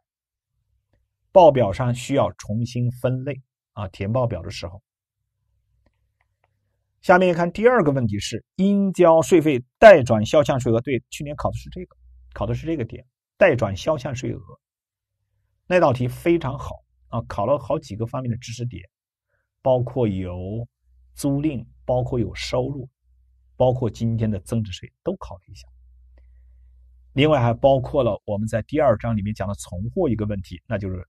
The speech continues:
受托代销商品、受托代销商品款这个问题，那个问题也是我们教材上没有详细的去讲的问题。我们当时在存货第二章不是补充过吗？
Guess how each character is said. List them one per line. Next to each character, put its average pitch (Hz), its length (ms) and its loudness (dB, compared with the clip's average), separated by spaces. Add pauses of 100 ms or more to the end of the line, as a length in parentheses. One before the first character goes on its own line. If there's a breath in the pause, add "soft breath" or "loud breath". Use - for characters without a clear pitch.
(120)
受 131 380 -4
托 107 320 -6
代 120 180 2
销 95 220 -8
商 98 300 -8
品、 - 200 -20 (1120)
受 127 280 -2
托 107 220 -4
代 110 240 0
销 101 180 -8
商 110 280 -6
品 117 160 -4
款 - 200 -8 (1600)
这 110 100 -6
个 98 60 -4
问 101 160 -6
题， - 240 -18
那 123 160 -2
个 107 200 -2
问 104 140 -6
题 95 160 -4
也 92 100 -8
是 101 120 -10
我 98 100 -6
们 92 120 -10
教 104 200 -4
材 90 140 -10
上 87 120 -10
没 101 60 -6
有 101 140 -6
详 87 260 -12
细 117 140 -10
的 104 80 -8
去 - 260 -16
讲 90 300 -8
的 98 80 -8
问 113 160 -4
题。 - 180 -20 (400)
我 98 80 -8
们 95 100 -6
当 107 200 -2
时 110 100 -8
在 101 100 -4
存 95 220 -8
货 113 80 0
第 110 140 -4
二 101 100 -2
章 95 160 -6
不 101 80 -14
是 92 160 -14
补 90 100 -14
充 104 200 -10
过 110 160 -6
吗？ 104 80 -10